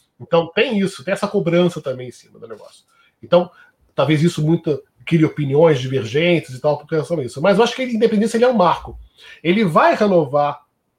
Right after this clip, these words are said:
tem potencial pra renovar, você gostando ou não, ele vai ter potencial pra renovar o, o mercado de board game, o mercado de R P G, o mercado de videogame, convergir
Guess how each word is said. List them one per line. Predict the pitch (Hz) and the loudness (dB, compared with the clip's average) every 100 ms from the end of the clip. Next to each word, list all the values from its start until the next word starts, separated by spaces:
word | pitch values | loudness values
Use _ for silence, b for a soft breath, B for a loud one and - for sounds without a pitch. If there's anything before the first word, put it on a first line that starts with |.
| _ _ | _ _
tem | 214 | -2
potencial | 220 202 196 - 151 123 | -2 -6 -8 -2 -2 -2
pra | 143 | -6
renovar, | 139 139 123 131 117 - _ _ _ _ _ _ _ | -6 -8 -6 -8 -8 -14 _ _ _ _ _ _ _
você | - 180 | -8 -2
gostando | 170 - 262 | -2 0 0
ou | 285 | 0
não, | 127 - _ _ _ | -2 -6 _ _ _
ele | 117 | -16
vai | 131 | -12
ter | 180 - - | -12 -12 -10
potencial | 156 151 170 | -8 -2 -2
pra | 151 | 0
renovar | 170 165 127 143 127 b b b b _ | 0 0 0 -2 -4 b b b b _
o, | 151 143 139 131 | -8 -6 -8 -8
o | |
mercado | 127 151 - 226 208 | -6 -4 0 0 0
de | |
board | 151 139 131 | -2 -2 -2
game, | 139 170 190 - | -4 -2 -4 -8
o | 139 | -10
mercado | 131 - - 196 | -8 -2 -2 0
de | |
R | 170 160 | -4 -4
P | 135 | -8
G, | 120 139 175 175 B - | -8 -4 -2 -4 B -10
o | |
mercado | - - 262 262 | -6 0 0 0
de | |
videogame, | 185 165 143 147 170 180 175 b b _ | -4 -4 -4 -2 -2 -2 -6 b b _
convergir | 262 254 214 180 156 131 208 254 | 2 2 2 0 0 -2 -4 -6